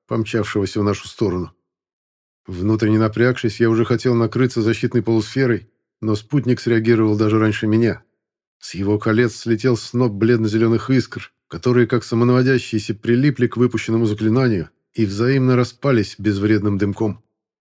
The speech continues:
А затем милитарий пустил в сторону крыльца сразу три молнии, похожие на те, которыми он пытался убить и меня. Неведомый противник явно успел принять два энергетических проявления на магические щиты –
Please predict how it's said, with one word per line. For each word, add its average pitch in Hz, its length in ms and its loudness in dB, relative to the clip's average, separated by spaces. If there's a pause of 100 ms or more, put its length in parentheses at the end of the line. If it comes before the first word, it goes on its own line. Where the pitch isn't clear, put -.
(260)
А 90 120 -8
затем 104 340 0
милитарий 127 540 4
пустил 127 420 0
в 107 60 -4
сторону 117 320 2
крыльца 117 380 -2
сразу 110 320 0
три 127 240 0
молнии, 110 480 2
похожие 113 500 0
на 113 160 2
те, 120 140 -2
которыми 113 400 0
он 110 120 0
пытался 113 420 -2
убить 107 240 0
и 110 40 -4
меня. 107 340 0 (800)
Неведомый 113 540 0
противник 117 560 0
явно 110 380 2
успел 117 520 -2
принять 107 440 0
два 113 260 0
энергетических 104 800 -4
проявления 110 680 4
на 104 120 -2
магические 107 560 0
щиты – 110 520 -2